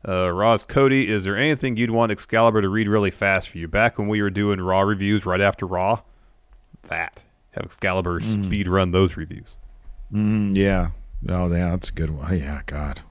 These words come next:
Speaker 2: Oof. Boy, oh boy. Uh, let's see here. Uh, Shavon says, "Double or Nothing is really shaping up to be an amazing pay-per-view with all the story progression tonight. What match or matches will, quote, make your nipples hard?"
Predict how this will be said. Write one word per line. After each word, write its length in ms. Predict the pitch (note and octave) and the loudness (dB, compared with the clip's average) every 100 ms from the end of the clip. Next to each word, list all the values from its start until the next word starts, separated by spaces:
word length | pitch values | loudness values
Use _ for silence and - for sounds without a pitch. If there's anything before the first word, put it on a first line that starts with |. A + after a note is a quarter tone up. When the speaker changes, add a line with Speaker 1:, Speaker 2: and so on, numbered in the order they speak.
| E2+ | -8
Speaker 2:
Oof. 280 | D#2+ C2+ - - - - - - - - - - - - | -6 -6 -12 -20 -20 -20 -20 -20 -20 -20 -20 -20 -20 -4
Boy, 200 | F2+ F#2+ | 0 2
oh 80 | F2+ | 2
boy. 240 | E2 D#2 D#2 - | 0 -2 -4 -4
Uh, 380 | - C3+ C3+ C3+ | 2 4 4 4
let's 240 | C3 C3 | 2 0
see 200 | - G2 E2+ | 0 0 0
here. 240 | D#2+ C#2+ C#2 - - - _ _ _ _ _ _ _ _ _ _ - - - - _ - | -2 -6 -14 -20 -20 -20 _ _ _ _ _ _ _ _ _ _ -14 -14 -16 -20 _ -6
Uh, 360 | A#2 B2 A#2+ A#2 | 0 2 2 0
Shavon 680 | - - D3 B2 A2+ A2+ A#2+ | -2 4 6 6 2 0 0
says, 220 | B2+ A#2 | 0 2
"Double 240 | A#2 B2+ | 4 2
or 40 | B2+ | 2
Nothing 260 | B2 B2 | 0 0
is 100 | A2+ | -2
really 220 | G2+ A#2 G#2+ | 0 0 2
shaping 360 | C3 A2+ A2 | 2 0 0
up 120 | G#2+ | -4
to 80 | F#2 | -2
be 120 | G2+ | -2
an 60 | G2+ | 0
amazing 320 | G2 G2+ F#2+ | 0 0 0
pay-per-view 460 | F2 G#2 G#2 G2 G#2 | 0 0 0 0 0
with 160 | F#2 | 2
all 140 | G2+ G2+ | 2 0
the 80 | F2+ | -2
story 320 | - G#2 G2+ | -2 0 0
progression 500 | G2+ F#2 G2 - F#2+ | 0 0 0 0 -2
tonight. 400 | F2 F#2 F2+ - - - - - - | 0 0 0 -2 -10 -14 -20 -16 -2
What 200 | A2+ G#2 | 0 2
match 360 | A2 A2+ A2+ | 4 4 2
or 60 | A2+ | 0
matches 500 | G2+ G#2 A2 A#2 F2 | 2 2 2 0 0
will, 260 | F#2 G2+ F#2 | 2 2 0
quote, 380 | - C3+ G#2 | 2 2 2
make 280 | - B2+ B2+ | 0 0 2
your 100 | C3 | 2
nipples 400 | A#2 A#2+ A#2+ F#2+ | 2 2 2 2
hard?" 380 | A#2 G2 D2+ C#2 | 2 2 0 -10